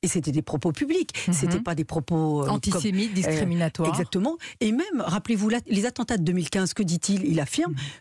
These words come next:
Speaker 1: que ces attentats, finalement, sont pas des vrais attentats, que c'est pratiquement une petite provocation. Mais c'est honteux. À cette époque où tout le monde, tout le monde est quand même en état de sidération et sous le choc. Et tout le monde était d'accord pour lutter contre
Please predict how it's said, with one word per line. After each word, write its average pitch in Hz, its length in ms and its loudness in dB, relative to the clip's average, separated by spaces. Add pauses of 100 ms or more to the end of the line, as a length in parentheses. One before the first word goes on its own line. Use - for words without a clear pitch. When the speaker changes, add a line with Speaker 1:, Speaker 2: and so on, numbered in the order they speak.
Speaker 1:
que 202 80 -2
ces 180 260 2
attentats, 175 460 0
finalement, 170 460 2
sont 175 160 -2
pas 156 160 -2
des 151 120 0
vrais 143 260 0
attentats, 156 520 -2 (320)
que 180 80 -2
c'est 170 100 -2
pratiquement - 400 0
une 170 100 2
petite - 240 -6
provocation. 160 640 0 (340)
Mais 160 80 0
c'est 156 140 0
honteux. 226 420 0
À - 120 -2
cette - 200 -2
époque 226 300 -2
où - 20 -4
tout 220 240 0
le 214 60 2
monde, 269 380 0 (340)
tout 240 180 2
le 233 100 2
monde 262 520 0 (320)
est 160 180 0
quand - 140 0
même 269 200 0 (260)
en 185 120 0
état 180 180 -2
de - 60 -4
sidération 151 500 0
et 196 60 2
sous 285 140 0
le 294 60 2
choc. - 260 -2 (280)
Et - 120 0
tout 311 180 2
le 247 120 2
monde 349 320 0
était 208 180 0
d'accord 233 400 -2
pour - 160 -2
lutter 165 220 0
contre - 360 -2